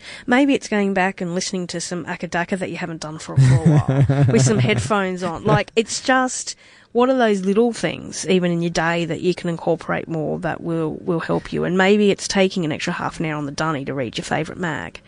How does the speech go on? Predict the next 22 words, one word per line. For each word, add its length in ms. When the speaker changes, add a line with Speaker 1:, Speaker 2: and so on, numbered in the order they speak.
Speaker 2:
But 120
it's, 180
Speaker 1:
Um, 80
Speaker 2:
and 300
it's, 240
it's 280
a 560
interesting 400
point 220
you 80
bring 200
up. 240
I 120
know, 460
uh, 300
and 120
I 160
shared 260
on 100
the 40
show 220
recently 580